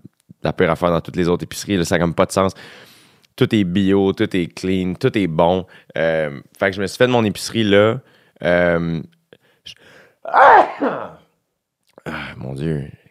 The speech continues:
Crime. C'est-tu la première fois que j'atchoum sur un podcast ? Je suis tellement désolé. Il y a pas de tech pour muter, puis on fera pas de montage. Fait que <laughs> ce moment-là va rester là à tout jamais.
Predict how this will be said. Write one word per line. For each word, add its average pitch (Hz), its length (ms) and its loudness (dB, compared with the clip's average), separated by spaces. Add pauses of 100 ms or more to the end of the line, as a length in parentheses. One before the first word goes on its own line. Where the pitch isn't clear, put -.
(160)
Crime. 82 280 -8 (520)
C'est-tu - 240 -12
la 98 80 0
première 78 320 -4
fois 101 80 -6
que 90 80 -6
j'atchoum 90 380 -4
sur 78 180 -8
un 65 80 -6
podcast ? 104 400 -8
Je - 60 -16
suis - 80 -20
tellement 92 320 0
désolé. 80 480 -4 (960)
Il 92 60 0
y - 20 4
a 87 40 2
pas 104 140 2
de - 60 0
tech - 360 0
pour 90 140 -2
muter, 92 540 0
puis 78 280 -2 (400)
on 80 140 0
fera 76 180 -4
pas 92 120 -2
de 95 60 -2
montage. 87 480 0
Fait 76 100 -2
que 104 60 -4
<laughs> - 20 -2
ce - 80 -2 (280)
moment-là 131 540 4
va 110 160 4
rester 117 400 0
là 110 220 0 (560)
à 165 80 2
tout - 420 0
jamais. 87 460 0